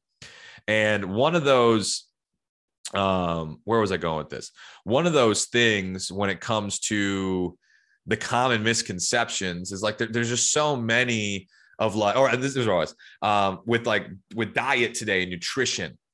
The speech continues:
One of the hardest things to do is nutrition is such a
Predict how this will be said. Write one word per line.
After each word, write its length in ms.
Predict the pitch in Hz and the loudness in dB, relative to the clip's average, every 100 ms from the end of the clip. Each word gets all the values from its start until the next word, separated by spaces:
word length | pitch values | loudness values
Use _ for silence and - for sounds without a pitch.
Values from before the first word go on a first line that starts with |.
| _ _ _ - | _ _ _ -6
One 140 | 117 | 0
of 60 | 165 | 0
the 40 | |
hardest 520 | 131 - 156 151 - - | 0 0 2 2 0 0
things 360 | 127 123 117 | -2 -2 -4
to 680 | - 113 107 104 98 95 92 _ _ _ - | -2 -2 0 0 -2 -4 -6 _ _ _ -12
do 320 | 101 143 170 127 | 0 4 6 4
is 220 | 101 95 | 2 -2
nutrition 540 | 107 - 175 185 160 | -4 0 0 0 0
is 120 | 123 | -2
such 300 | - 143 - | 0 0 0
a 400 | 131 113 101 92 | 0 0 0 -4